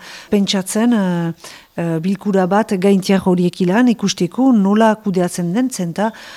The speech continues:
jendia aski agresiboa da garatzen delaik, eh, pentsatzen du mendiak denenak direla.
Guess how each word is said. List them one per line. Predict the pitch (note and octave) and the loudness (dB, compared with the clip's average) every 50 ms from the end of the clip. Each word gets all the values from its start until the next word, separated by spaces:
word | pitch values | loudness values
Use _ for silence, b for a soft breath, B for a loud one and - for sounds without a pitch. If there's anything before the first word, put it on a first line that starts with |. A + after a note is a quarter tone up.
| B B B B B B B B B B B | B B B B B B B B B B B
jendia | F#3+ F3 G#3+ A3+ A3+ A#3 A3 A#3+ A3+ G#3+ F#3+ | 0 2 4 4 4 4 2 0 0 0 0
aski | E3+ G3+ G3 - - - B3+ | -2 -2 -2 -2 -2 0 0
agresiboa | A#3 G3+ F#3+ G#3 G3 - - A3+ G3 F#3 F#3+ F#3+ F#3 F#3 | 0 0 -2 -4 -4 -2 -2 -2 -2 0 0 0 0 0
da | F#3 G3 G3 F#3+ F#3 | 0 0 0 0 0
garatzen | F3+ F3+ F3 F3+ F#3 F#3 - - G3 | 0 -2 -2 -2 -2 -4 -4 -4 -2
delaik, | F#3+ G3 G3 G3 G3 F#3+ F#3+ - | -2 0 0 0 0 -2 -2 -2
eh, | F3+ E3 D#3 | -4 -4 -4
pentsatzen | D#3+ - F#3+ F3+ E3+ - G3 G3 - - G#3+ G3+ G3+ | -4 -2 -4 -2 -2 -2 -4 -4 -4 -4 -2 -2 0
du | G3+ A3 A3 | 0 0 0
mendiak | G#3 G3 F#3 F3+ F3 F#3 F#3+ F3+ F3 E3 | 0 0 0 0 0 0 0 0 0 2
denenak | F#3+ G#3 G#3+ A3 G#3+ G#3+ G3 E3+ | 2 2 2 2 0 0 -2 -4
direla. | - F#3+ F3 F3 E3 D#3+ F3+ A#3 C#4+ D#4 | -4 -4 -2 -2 0 0 0 0 0 -2